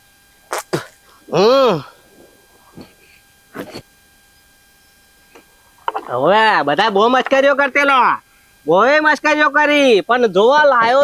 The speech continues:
છું. આ જોવા કેવું લાયો છું યાર, એવું કેવી ટેસ્ટ પાડું ને, આખા ગામ વાળાને ગોખે ચડાવું ને, એટલી બધી મજા પાડું ને. મારી બહુ મસ્કરીઓ કરી ગયા છે, મારી બહુ મસ્કરીઓ. અરે આવો લ્યા, જોવું હોય તો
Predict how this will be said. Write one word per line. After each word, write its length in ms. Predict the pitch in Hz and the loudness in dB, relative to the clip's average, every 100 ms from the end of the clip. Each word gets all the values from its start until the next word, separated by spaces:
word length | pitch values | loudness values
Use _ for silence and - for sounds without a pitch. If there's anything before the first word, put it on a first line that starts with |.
| 277 | 0
છું. 500 | 294 294 277 214 139 - _ _ _ | 2 4 4 2 -4 -12 _ _ _
આ 160 | 190 240 | -2 -2
જોવા 320 | 170 190 247 202 | -2 -2 -2 -2
કેવું 280 | 196 214 233 | -2 0 0
લાયો 260 | 214 208 | 2 0
છું 140 | 214 254 | 2 2
યાર, 260 | 285 247 160 - - - - _ _ 123 | 2 2 -2 -6 -6 -6 -20 _ _ -6
એવું 720 | 135 185 220 226 220 190 156 | -2 2 2 2 2 2 0
કેવી 220 | 165 185 277 | 0 0 0
ટેસ્ટ 340 | 240 247 - | -2 -2 -2
પાડું 280 | 233 247 320 | -2 0 0
ને, 80 | 302 | 0
આખા 320 | 240 240 262 | 0 0 -2
ગામ 280 | 185 226 226 | 0 -2 0
વાળાને 300 | 226 240 226 208 | -2 -2 -2 -4
ગોખે 260 | 220 233 | -2 -2
ચડાવું 420 | 214 196 214 226 | -2 -2 0 0
ને, 60 | 202 185 | -2 -4
એટલી 180 | 220 220 | -4 -2
બધી 300 | 214 220 190 | 0 0 0
મજા 240 | 175 214 214 | 0 0 0
પાડું 240 | 208 269 | 0 2
ને. 80 | 277 | 2
મારી 300 | 165 170 202 | 0 0 0
બહુ 200 | 160 175 | 0 0
મસ્કરીઓ 440 | 190 180 208 202 | -2 -2 -2 -2
કરી 240 | 196 202 208 | -2 -2 0
ગયા 180 | 214 208 | -2 0
છે, 100 | 220 202 147 _ _ _ - | 0 0 -4 _ _ _ -4
મારી 260 | 160 202 | -2 0
બહુ 140 | 185 202 | 0 0
મસ્કરીઓ. 400 | 202 - 220 220 | -2 0 0 2
અરે 140 | 269 | 2
આવો 260 | 277 247 285 320 | 2 2 2 2
લ્યા, 180 | 320 320 | 0 0
જોવું 240 | 311 330 320 | 0 2 2
હોય 140 | 311 | 0
તો 80 | 320 | 0